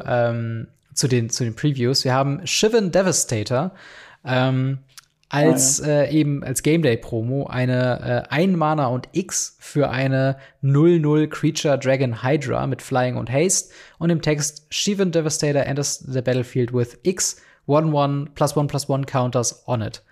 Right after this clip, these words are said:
Speaker 1: Also, ne, man packt fünf Mana rein, es wird eine vier vier Flying Haste, man packt, keine Ahnung, sieben Mana rein, es wird eine sechs sechs Flying Haste.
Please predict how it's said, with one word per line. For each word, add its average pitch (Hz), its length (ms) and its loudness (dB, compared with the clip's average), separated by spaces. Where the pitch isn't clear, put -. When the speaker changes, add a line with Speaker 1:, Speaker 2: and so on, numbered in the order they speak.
Speaker 1:
Also, 113 480 0
ne, 165 260 2
man 127 100 -2
packt 139 280 -4
fünf 175 300 0
Mana 156 260 2
rein, 123 260 0
es 120 140 -6
wird 123 160 -6
eine 120 80 -4
vier 165 240 2
vier 147 180 0
Flying 120 400 -2
Haste, 120 380 -2
man 117 120 -4
packt, - 260 -2
keine 117 200 -4
Ahnung, 113 220 -6
sieben 160 300 2
Mana 151 220 2
rein, 135 240 0
es 120 100 -8
wird 120 100 -6
eine 113 100 -4
sechs 147 220 -2
sechs 135 220 -4
Flying 127 320 -4
Haste. 120 320 -4